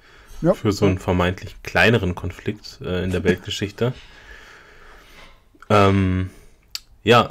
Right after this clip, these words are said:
Speaker 2: sehr, sehr interessant. Ähm,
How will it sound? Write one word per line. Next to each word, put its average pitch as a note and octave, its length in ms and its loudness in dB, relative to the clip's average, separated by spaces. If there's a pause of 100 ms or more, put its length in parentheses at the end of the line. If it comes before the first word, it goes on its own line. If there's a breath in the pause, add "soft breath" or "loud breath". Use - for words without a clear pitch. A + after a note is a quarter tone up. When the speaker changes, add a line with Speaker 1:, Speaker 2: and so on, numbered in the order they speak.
Speaker 2:
sehr, G#2 280 4
sehr B2+ 160 4
interessant. A#2+ 720 0 (600)
Ähm, A2 720 2